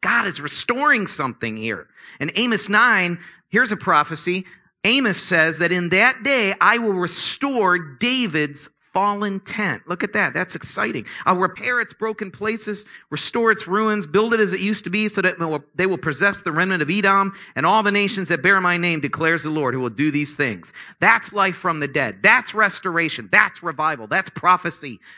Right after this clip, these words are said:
coming to life. And in some of your lifetimes, you've witnessed these things.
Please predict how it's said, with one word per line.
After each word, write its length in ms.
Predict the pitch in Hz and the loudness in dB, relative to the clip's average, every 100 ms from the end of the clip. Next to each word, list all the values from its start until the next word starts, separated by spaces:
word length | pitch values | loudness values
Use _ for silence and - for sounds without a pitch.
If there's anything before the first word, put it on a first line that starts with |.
| _ | _
coming 380 | - 208 202 | 0 2 2
to 120 | 185 175 | -2 -6
life. 360 | 151 180 147 | 0 0 0
And 80 | 143 | -6
in 80 | 143 | -6
some 240 | - 220 | -2 0
of 40 | 208 | 2
your 140 | 208 | 2
lifetimes, 680 | 208 247 - 180 165 170 - - - | 4 2 0 0 0 -2 -10 -16 -4
you've 240 | 180 233 | 0 0
witnessed 600 | 180 196 302 202 185 - | 0 -2 -2 -2 -4 -2
these 220 | 208 214 | -4 -6
things. 520 | - 320 339 - - | -4 -6 -6 -12 -16